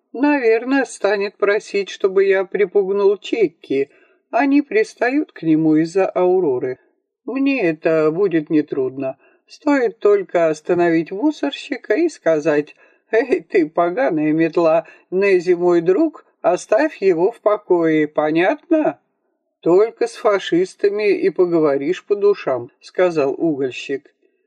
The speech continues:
"Не трепли зря языком, Нези".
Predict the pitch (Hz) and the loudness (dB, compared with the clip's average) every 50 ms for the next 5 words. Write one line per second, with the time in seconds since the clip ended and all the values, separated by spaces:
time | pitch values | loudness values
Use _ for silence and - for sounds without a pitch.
0 | _ _ _ _ _ _ _ _ 202 214 226 233 226 220 - 196 208 208 165 - | _ _ _ _ _ _ _ _ -6 -4 -2 -2 -2 -2 0 2 2 0 2 0
1 | 202 175 208 269 311 311 - 175 151 147 156 151 143 147 156 156 151 165 170 151 | -2 0 0 0 0 0 0 0 0 2 2 2 2 2 2 0 0 -2 -4 -4
2 | - _ 170 160 156 156 165 175 190 208 240 262 - - 123 123 117 - | -4 _ 0 2 2 2 2 0 0 -2 -4 -6 -4 -2 -2 -2 -2 -6